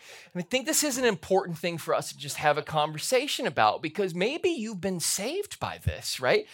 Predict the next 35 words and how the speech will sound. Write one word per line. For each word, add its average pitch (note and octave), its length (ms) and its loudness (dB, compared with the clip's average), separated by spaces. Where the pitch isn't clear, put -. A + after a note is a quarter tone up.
Maybe G3+ 580 6
by E3+ 180 12
the D#3+ 100 2
time A3 380 8
you G#3+ 100 -4
get G3 260 2
there F3 140 6
next - 460 0
year, E3 320 0
Aunt F#3+ 240 4
Mary F#3+ 440 4
won't G3 300 2
be F#4 220 4
here. B3 180 2
I'm F3 120 12
just F3+ 200 2
kidding. D#3 240 8
That's D#3+ 220 10
awful, C#3 460 10
okay? D#3+ 260 4
Don't F3 160 4
ever F3+ 200 8
repeat E3+ 420 0
that. D3+ 180 6
That's C#3+ 160 -2
a C#3 40 -10
joke. C#3+ 380 4
Aunt D#3 220 -2
Mary, D#3 300 4
if D3 120 -8
you're C3+ 100 -6
watching, C#3+ 540 6
hope D3+ 200 6
you're C#3+ 120 4
well, B2 400 8